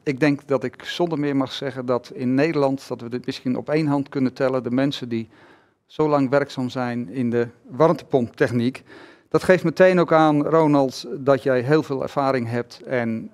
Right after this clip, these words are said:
dat zal ons vanmiddag, eh, zeer ten dienste zijn. Even, voordat we beginnen, Ronald, een hele korte terugblik op het eerste webinar. Ehm, ik denk niet dat ik overdrijf dat we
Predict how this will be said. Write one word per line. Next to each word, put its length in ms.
dat 240
zal 240
ons 180
vanmiddag, 600
eh, 280
zeer 320
ten 100
dienste 420
zijn. 420
Even, 380
voordat 320
we 80
beginnen, 380
Ronald, 320
een 60
hele 280
korte 360
terugblik 480
op 120
het 100
eerste 300
webinar. 560
Ehm, 320
ik 180
denk 200
niet 120
dat 120
ik 100
overdrijf 460
dat 180
we 140